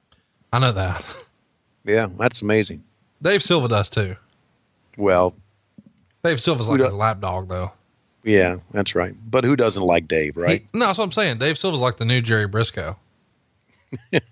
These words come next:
Speaker 1: Like, when Bruce's phone quits working, he calls Dave and he's like, "My phone's not working." And he's like, "Bruce, you're calling me from it." "Oh, well, what are you doing?" That's, that's, that's a typical Bruce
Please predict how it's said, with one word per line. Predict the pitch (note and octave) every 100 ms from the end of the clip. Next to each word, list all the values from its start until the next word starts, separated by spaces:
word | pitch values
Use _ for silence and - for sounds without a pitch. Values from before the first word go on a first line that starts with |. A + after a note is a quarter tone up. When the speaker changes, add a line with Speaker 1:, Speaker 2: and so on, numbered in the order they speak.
| - B2
Speaker 1:
Like, | A#2 A2+
when | A#2
Bruce's | A2+ C#3+ - A#2+
phone | - C3+ C3+ A#2
quits | B2 G#2
working, | G#2+ G#2 G#2 F#2+ F#2 _
he | B2+
calls | A2+ - A#2+ A#2 G2+ - A2
Dave | A2 G#2+ F#2 -
and | A#2
he's | B2+
like, | A#2+ A2+ -
"My | E3+
phone's | - G#3+ G3 D#3
not | C3
working." | A#2+ A2 A2+ G2 F2+ -
And | F#2+
he's | A2+ G2+
like, | G#2 G2+ - _ _ _ _ _
"Bruce, | A#2+ D3+ -
you're |
calling | G#2+ D#3 D3 A#2
me | G#2
from | - F#2+ F#2
it." | - _ _ -
"Oh, | G3 F3 A2 - - _ _ _ - - _ _ _ - - -
well, | G3+
what | B3+
are | B3+
you | A3+
doing?" | G#3+ A#3+ G3 G2+ - _ _ _ _ _ _ _ _ _ _ _ _ _ - -
That's, | C3+ C#3 C#3+
that's, | C#3 -
that's | - B2 C3+
a | A#2
typical | A#2+ A2+ A2 A2+
Bruce | G#2+ A#2 G#2+ -